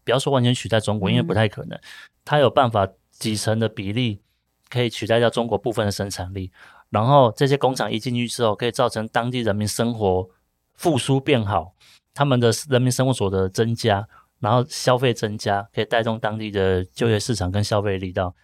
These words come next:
Speaker 1: 我觉得这个投资人可以稍微想一下，但这个真的有点太远了，我们一般人很难评估到底要五年还是十年，所以你要买这种E T F的话，你就是要有长期的打算，
Speaker 2: 嗯。
Speaker 1: 要不然就是赶快换成别的比较保守一点的。
Speaker 2: 嗯。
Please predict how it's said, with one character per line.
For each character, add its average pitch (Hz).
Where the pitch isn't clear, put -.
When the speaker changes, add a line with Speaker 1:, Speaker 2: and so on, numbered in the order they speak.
Speaker 1:
我 117
觉 143
得 143
这 135
个 143
投 120
资 131
人 117
可 135
以 117
稍 113
微 107
想 87
一 90
下， 101
但 170
这 196
个 180
真 185
的 165
有 135
点 123
太 127
远 98
了， 92
我 95
们 107
一 135
般 143
人 110
很 98
难 104
评 113
估 117
到 127
底 110
要 117
五 95
年 95
还 95
是 110
十 101
年， 90
所 -
以 -
你 139
要 143
买 131
这 143
种 120
E 131
T 131
F 113
的 101
话， 101
你 98
就 123
是 120
要 113
有 92
长 98
期 90
的 92
打 87
算， -
Speaker 2:
嗯。 -
Speaker 1:
要 123
不 120
然 117
就 113
是 120
赶 92
快 117
换 117
成 101
别 95
的 101
比 92
较 107
保 92
守 87
一 85
点 -
的。 -
Speaker 2:
嗯。 117